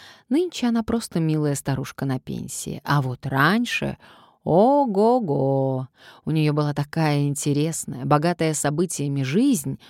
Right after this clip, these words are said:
что хоть романы пиши. Но она не любит про это распространяться, старательно уходит от разговоров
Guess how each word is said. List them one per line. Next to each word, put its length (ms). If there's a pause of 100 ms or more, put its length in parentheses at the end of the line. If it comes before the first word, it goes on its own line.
что 200
хоть 260
романы 560
пиши. 480 (380)
Но 140
она 140
не 140
любит 260
про 200
это 180
распространяться, 920 (220)
старательно 580
уходит 360
от 100
разговоров 640